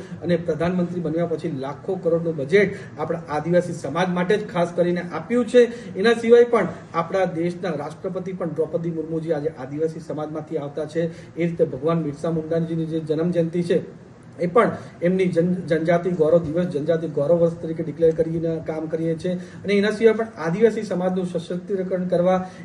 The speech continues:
એ અમારી, અમ, આદિવાસી સમાજની જે સંસ્કૃતિ છે એ બચાવવા માટે હંમેશા ભારતીય જનતા પાર્ટી પ્રયાસ કરી છે. અને હંમેશા કોંગ્રેસ ને આમ આદમી પાર્ટી ખાલી વિરોધ, વિરોધ, વિરોધની રાજનીતિ કરે છે, આંદોલન, આંદોલન,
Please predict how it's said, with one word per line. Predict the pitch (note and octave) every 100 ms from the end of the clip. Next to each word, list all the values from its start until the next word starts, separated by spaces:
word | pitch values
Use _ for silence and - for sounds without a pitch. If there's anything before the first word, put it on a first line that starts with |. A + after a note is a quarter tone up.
| -
એ |
અમારી, | F3 F3 F3
અમ, | D3+ D#3+ D#3+
આદિવાસી | E3 F3 F3+ F3
સમાજની | D#3 E3 E3+
જે | F3+
સંસ્કૃતિ | E3+ F3 E3+ B3+ A#3+ G#3+
છે | F#3+
એ | E3
બચાવવા | D#3+ G#3+ A3
માટે | G#3 F#3 - - -
હંમેશા | F3 G3 G#3+ G#3
ભારતીય | D3 D3+ F3+ F3
જનતા | F3
પાર્ટી | E3 D#3 E3+
પ્રયાસ | - C#3 D#3+ F3+ F#3+
કરી | F#3
છે. | F3+
અને | F#3+ F#3+ - - -
હંમેશા | D3 F3+ A3 G3+ C3 - - - - -
કોંગ્રેસ | F#3 F#3+ A3 A#3 A#3 G#3
ને | F#3+ - E3
આમ | G3+
આદમી | G#3 G3
પાર્ટી | F#3+ E3+ F3 A#3+ F3+ - - -
ખાલી | G3 F#3
વિરોધ, | C#3+ F3+ A#3 - -
વિરોધ, | F3+ G#3 D3 D3+
વિરોધની | G3 C4 G#3+ A3
રાજનીતિ | F#3+ F3 F#3+ G3
કરે | F#3 F#3
છે, | F3+ G#3 -
આંદોલન, | E3+ G3 G#3 G#3+ G3+
આંદોલન, | E3+ F#3 G3